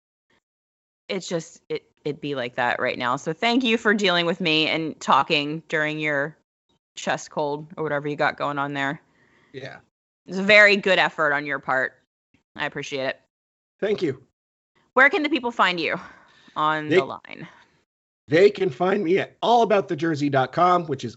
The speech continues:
Speaker 2: all about the New Jersey Devils, where I write for the people who matter.
Speaker 1: All thirty-seven New Jersey Devils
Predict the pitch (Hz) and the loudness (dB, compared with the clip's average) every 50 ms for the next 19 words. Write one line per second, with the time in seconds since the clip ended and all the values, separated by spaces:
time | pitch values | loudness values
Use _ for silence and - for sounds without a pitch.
0 | - - 156 160 170 170 165 135 147 143 156 - 139 135 - _ _ _ - 143 | -2 2 4 4 4 4 4 2 4 6 6 6 4 0 -6 _ _ _ -10 -8
1 | 127 123 113 120 113 101 104 110 104 117 117 113 104 - - - - _ _ _ | -8 -8 -6 -6 -8 -6 -6 -4 -2 0 0 0 -2 -6 -10 -16 -20 _ _ _
2 | _ _ _ _ _ _ _ - 117 120 127 131 131 143 131 107 - - - _ | _ _ _ _ _ _ _ -4 0 2 4 6 6 6 4 4 2 -4 -10 _
3 | _ _ _ - 101 104 - - 101 - 127 110 120 113 113 104 101 - - - | _ _ _ -16 -14 -14 -14 -14 -16 -12 -6 -4 -4 -2 -4 -4 -8 -10 -16 -20
4 | _ _ _ _ _ _ _ _ _ _ _ _ _ _ _ _ _ _ _ _ | _ _ _ _ _ _ _ _ _ _ _ _ _ _ _ _ _ _ _ _
5 | _ _ _ _ _ _ _ _ _ _ - - 202 214 233 254 254 - 233 220 | _ _ _ _ _ _ _ _ _ _ 0 4 6 6 6 4 2 0 0 0
6 | 220 214 220 240 - - 208 185 175 180 185 180 170 165 170 160 160 160 165 165 | 0 0 0 -4 -4 -4 -4 -4 -4 -4 -6 -6 -8 -8 -10 -10 -10 -10 -10 -10
7 | 147 120 - 123 - | -10 -10 -10 -12 -16